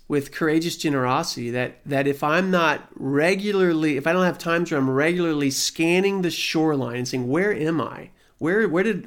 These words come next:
you know, am I where I thought I was? Have I drifted? Um, do I need to get back to where I was?"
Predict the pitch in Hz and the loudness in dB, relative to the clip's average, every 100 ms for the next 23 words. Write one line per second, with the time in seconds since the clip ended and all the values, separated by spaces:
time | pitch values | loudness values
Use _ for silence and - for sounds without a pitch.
0 | 98 151 143 123 127 156 180 226 233 175 | -8 -4 -2 -2 -2 0 2 2 2 0
1 | - 135 156 185 190 220 220 - - 135 | 0 -2 0 0 0 -2 -4 -8 -6 -4
2 | 135 131 113 123 - 170 185 - - - | -4 -4 -6 -6 -2 -2 -2 -8 -20 -20
3 | - - - - 131 120 131 147 147 123 | -20 -20 -20 -8 -4 0 2 2 2 2
4 | 147 123 123 123 165 - 147 151 135 120 | 0 0 -2 -2 -2 -4 -2 0 0 0
5 | 127 151 185 - | 0 0 -2 -6